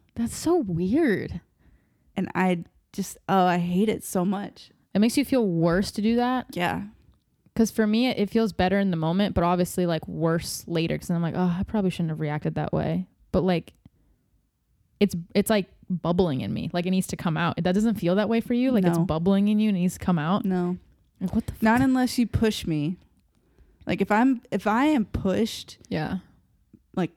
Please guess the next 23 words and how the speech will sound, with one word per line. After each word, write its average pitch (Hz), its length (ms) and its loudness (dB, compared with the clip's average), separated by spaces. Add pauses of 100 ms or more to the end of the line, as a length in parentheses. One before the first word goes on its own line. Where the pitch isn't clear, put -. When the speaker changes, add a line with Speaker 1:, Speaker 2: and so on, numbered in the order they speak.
Speaker 2:
constantly, 208 840 -4
just 185 280 -2 (480)
keep, - 500 -6 (600)
Speaker 1:
Mm-hmm. 196 120 4
Speaker 2:
keep 190 220 0
poking 208 420 0
at 165 160 -2
me, 165 180 -2
I 185 220 0
will 180 460 0 (260)
Speaker 1:
<clears throat> - 260 -20
Speaker 2:
lose 170 300 0
my - 140 -4
shit. - 340 -8 (460)
One 190 100 0
hundred 175 200 0
percent. - 360 -8 (320)
Speaker 1:
Yeah. 165 300 -2
Speaker 2:
Done 185 160 2
it 220 80 0
before, 233 360 0
maybe, 214 260 0
like, 175 240 -6